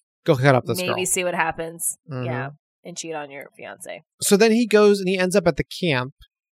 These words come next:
Speaker 2: and he
Speaker 1: Mm-hmm.
Speaker 2: goes to see Diane.
Speaker 1: Diane.
Speaker 2: And then
Speaker 1: You know
Speaker 2: Diane
Speaker 1: what vibe this gave me?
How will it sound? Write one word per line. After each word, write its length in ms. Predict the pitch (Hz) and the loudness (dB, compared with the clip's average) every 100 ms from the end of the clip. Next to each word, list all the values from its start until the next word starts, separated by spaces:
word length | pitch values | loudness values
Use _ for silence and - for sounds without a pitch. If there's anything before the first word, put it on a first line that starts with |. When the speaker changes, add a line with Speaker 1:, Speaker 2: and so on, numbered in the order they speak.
| _ _ _ - | _ _ _ 0
Speaker 2:
and 140 | 156 | 2
he 60 | 156 | 6
Speaker 1:
Mm-hmm. 40 | |
Speaker 2:
goes 240 | 151 151 | 6 4
to 140 | - 151 | 2 -4
see 800 | - 147 143 143 135 131 127 135 139 127 | -4 -2 0 2 2 0 -2 -4 -6 -2
Diane. 460 | 127 127 127 120 | 2 4 4 2
Speaker 1:
Diane. 440 | 127 170 165 180 196 _ | 0 -4 -4 -8 -10 _
Speaker 2:
And 140 | 165 | 4
then 100 | 160 | 4
Speaker 1:
You 40 | 151 165 | 8 8
know 100 | 160 | 10
Speaker 2:
Diane 140 | 170 180 | 8 6
Speaker 1:
what 100 | - | 6
vibe 280 | 202 214 220 | 8 8 4
this 240 | 202 202 | -2 -2
gave 240 | - 208 | -4 -4
me? 380 | 214 190 190 208 | -4 -8 -8 -10